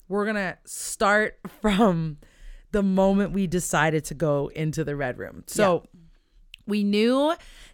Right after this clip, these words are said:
Speaker 1: that, okay, so I, we have, this is one thing that we have to say is, like, we looked so out of place on this ship,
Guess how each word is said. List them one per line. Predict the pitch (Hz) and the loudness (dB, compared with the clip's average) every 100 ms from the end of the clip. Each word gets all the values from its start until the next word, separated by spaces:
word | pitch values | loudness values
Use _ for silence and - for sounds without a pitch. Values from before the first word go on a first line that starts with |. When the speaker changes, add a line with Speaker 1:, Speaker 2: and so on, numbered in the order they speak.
| - | 0
Speaker 1:
that, | 180 180 - | 4 4 2
okay, | 196 | 0
so | 175 214 | 2 2
I, | - 180 | 2 0
we | 208 | 4
have, | 185 - | 4 4
this | 196 262 | 2 0
is | 285 | 2
one | 202 220 | 0 0
thing | 202 | 0
that | 175 | -2
we | 156 | -4
have | 147 | -6
to | |
say | 143 139 82 | -6 -6 -4
is, | 151 | -4
like, | 180 165 - | -4 -4 -6
we | 165 208 254 294 294 | -2 2 2 2 -2
looked | 175 208 214 - - - | 0 0 0 -6 -18 -14
so | - - 214 185 | -6 2 4 4
out | |
of | 165 | 2
place | - 147 147 | -2 -2 -4
on | 143 | -6
this | 143 | -6
ship, | - 139 - | -4 -4 -6